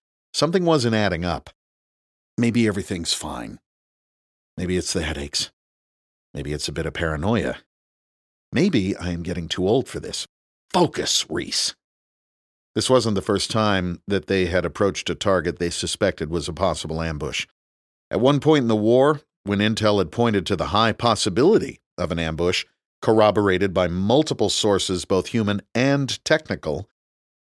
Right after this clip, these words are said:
Reese would have knocked on the door with a thermobaric A T four or a few one oh five millimeter rounds from an A C one thirty gunship.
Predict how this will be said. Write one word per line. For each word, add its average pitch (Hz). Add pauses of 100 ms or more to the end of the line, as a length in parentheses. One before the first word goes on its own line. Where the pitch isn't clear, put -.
(140)
Reese 151
would 113
have 95
knocked 110
on 110
the 104
door 107
with 113
a 104
thermobaric 101
A 95
T 98
four 101
or 90
a 85
few 101
one 95
oh 92
five 95
millimeter 90
rounds 95
from 90
an 90
A 90
C 92
one 92
thirty 98
gunship. 107